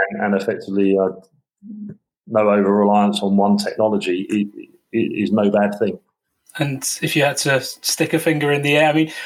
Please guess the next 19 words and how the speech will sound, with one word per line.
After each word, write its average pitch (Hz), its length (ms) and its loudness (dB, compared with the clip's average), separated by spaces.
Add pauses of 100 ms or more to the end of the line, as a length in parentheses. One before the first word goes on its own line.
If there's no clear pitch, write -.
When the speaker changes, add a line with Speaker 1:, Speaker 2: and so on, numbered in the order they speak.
(120)
Speaker 2:
uh, 165 140 2 (180)
it, 170 340 -4
in 151 100 0
terms 156 220 0
of 143 100 -8
prices, 143 440 0
I 135 100 2
mean, 151 100 -4 (880)
obviously 147 260 -2
traditionally 147 540 -2
onshore 131 400 0
wind 131 440 -2
was 120 520 0 (380)
cheaper 123 360 -2
than 120 400 -2
offshore 127 400 -2
wind, 139 240 -2
much 143 240 -2
cheaper, 120 420 -4